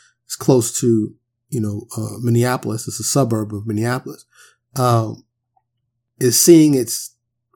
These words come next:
third, fourth night of unrest, property damage, confrontations, because of course the cops have squatted up with their riot gear, the National Guard,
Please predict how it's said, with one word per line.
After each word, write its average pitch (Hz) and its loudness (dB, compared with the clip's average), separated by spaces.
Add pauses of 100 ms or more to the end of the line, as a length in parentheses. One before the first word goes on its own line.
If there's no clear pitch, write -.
(140)
third, 143 4
fourth 131 0
night 123 -2 (720)
of 123 4
unrest, 120 0 (480)
property 120 4
damage, 113 -2 (160)
confrontations, 120 0 (120)
because 135 4
of 120 -2
course 196 6 (240)
the 127 -2
cops 160 4 (240)
have - -2
squatted 147 2
up 156 2 (220)
with 123 -2
their 127 4
riot 139 4
gear, 113 -2 (300)
the 120 0
National 135 2
Guard, 135 2